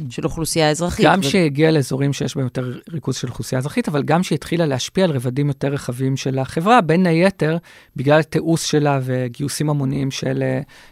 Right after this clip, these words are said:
Speaker 2: אה, אה, אנשים. כמובן
Speaker 1: כלומר, החיילים הגיעו מיותר, אה, מקומות בחברה, וזה השפיע על יותר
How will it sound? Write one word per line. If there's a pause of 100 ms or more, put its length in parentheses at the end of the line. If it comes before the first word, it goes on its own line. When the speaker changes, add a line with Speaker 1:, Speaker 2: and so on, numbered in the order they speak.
Speaker 2:
אה, (260)
אה,
אנשים. (420)
כמובן
Speaker 1:
כלומר,
החיילים
הגיעו
מיותר,
אה,
מקומות
בחברה,
וזה
השפיע
על
יותר